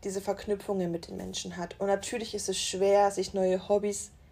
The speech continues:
zu suchen, weil man mehr Zeit hat.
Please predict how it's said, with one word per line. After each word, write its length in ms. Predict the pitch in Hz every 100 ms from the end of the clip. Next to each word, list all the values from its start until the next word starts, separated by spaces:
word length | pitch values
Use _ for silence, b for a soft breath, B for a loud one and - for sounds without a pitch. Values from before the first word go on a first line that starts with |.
| b - - - -
zu 160 | 202
suchen, 560 | 185 180 180 - 180 185
weil 140 | 185 185
man 200 | 190 180
mehr 160 | 180
Zeit 440 | - 190 185 185 -
hat. 260 | - -